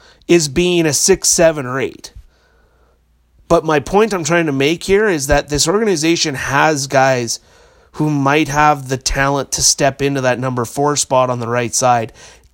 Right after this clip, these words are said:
if Sekera can't handle it. If it's just, you know, looks for sure like, wow, he's, he's just gonna get lit up all season playing in that spot.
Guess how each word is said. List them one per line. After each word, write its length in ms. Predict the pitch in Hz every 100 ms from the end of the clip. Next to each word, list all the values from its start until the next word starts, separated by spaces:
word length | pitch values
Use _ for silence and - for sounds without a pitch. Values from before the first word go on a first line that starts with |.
| -
if 240 | 165 165
Sekera 960 | - - - 151 147 - 135 135 127 -
can't 380 | - 147 131 -
handle 460 | 143 131 113 87
it. 140 | 80 - _ _ _ _ _ _ _ _
If 220 | 151 151
it's 180 | 139 -
just, 240 | 151 131 - - _ _ _ _
you 140 | - 139
know, 180 | 117 113
looks 540 | 113 147 156 147 -
for 220 | - 135
sure 380 | 123 - 151 131
like, 240 | 123 117 120
wow, 300 | 131 127 117
he's, 500 | 117 113 - - -
he's 200 | 131 127
just 200 | 123 -
gonna 100 | 123
get 180 | 113
lit 300 | 95 120 123
up 220 | 113 117 113
all 140 | 113
season 360 | - 123 117 113
playing 240 | 123 113
in 60 | 113
that 180 | 110
spot. 480 | - 127 110 117 -